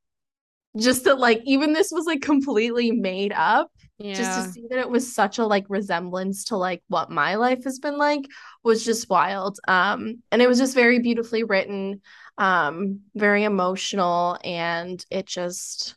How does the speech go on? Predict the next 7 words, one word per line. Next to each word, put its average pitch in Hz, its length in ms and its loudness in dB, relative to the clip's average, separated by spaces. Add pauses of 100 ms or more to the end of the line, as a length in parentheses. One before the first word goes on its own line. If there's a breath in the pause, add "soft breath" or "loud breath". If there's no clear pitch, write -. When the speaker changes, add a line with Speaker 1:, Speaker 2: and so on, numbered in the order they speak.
(920)
Speaker 1:
made 196 380 -2
me 190 160 -2
feel, 175 560 -6
like, 185 220 -6
so 180 500 -4
seen. - 640 -14
Speaker 2:
Yeah. 180 600 2